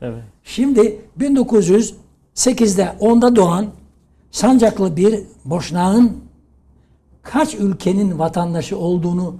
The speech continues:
Speaker 2: sayalım mı tekrar baştan?
Speaker 1: Evet. <laughs>
Speaker 2: Yani bu bölge, Sancak bölgesi bu kadar zor şartlarda
Speaker 1: Evet.
Speaker 2: yaşamaya çalışmış bir toplum. Her gelen rejim bir şeyler size dikte etmiş.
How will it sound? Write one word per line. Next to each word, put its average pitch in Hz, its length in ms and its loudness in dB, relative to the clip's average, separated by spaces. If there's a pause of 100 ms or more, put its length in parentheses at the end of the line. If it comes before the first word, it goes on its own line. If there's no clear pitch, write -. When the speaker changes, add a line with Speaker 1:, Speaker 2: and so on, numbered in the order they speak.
(160)
Speaker 2:
sayalım 196 400 4
mı 196 80 4
tekrar 147 360 -2
baştan? 143 300 -4
Speaker 1:
Evet. 131 180 0 (760)
<laughs> - 240 -20
Speaker 2:
Yani 160 360 -8 (300)
bu 214 200 -4
bölge, 135 520 -4 (120)
Sancak 156 460 -10
bölgesi 143 440 -14 (260)
bu 220 140 -6
kadar 160 340 -4 (200)
zor 160 380 -2
şartlarda 151 840 -10 (540)
Speaker 1:
Evet. 113 220 -8
Speaker 2:
yaşamaya 147 500 -8
çalışmış 143 760 -12 (480)
bir 156 280 -8
toplum. 151 480 -6 (1700)
Her 262 200 4
gelen 220 380 4
rejim 185 300 2
bir 190 60 0
şeyler 202 300 4
size 208 220 2
dikte 220 260 4
etmiş. 139 320 -2